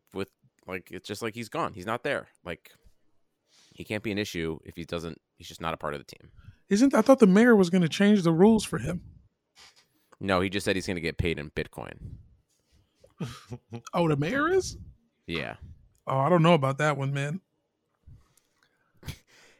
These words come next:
Speaker 1: And by Bitcoin, he just means he's gonna get a check in Bitcoin and immediately have an accountant cash him out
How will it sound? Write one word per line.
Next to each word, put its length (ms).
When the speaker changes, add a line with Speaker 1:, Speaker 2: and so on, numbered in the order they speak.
Speaker 1:
And 120
by 100
Bitcoin, 460
he 80
just 160
means 460
he's 180
gonna 200
get 240
a 80
check 360
in 120
Bitcoin 580
and 100
immediately 580
have 440
an 80
accountant 480
cash 380
him 140
out 240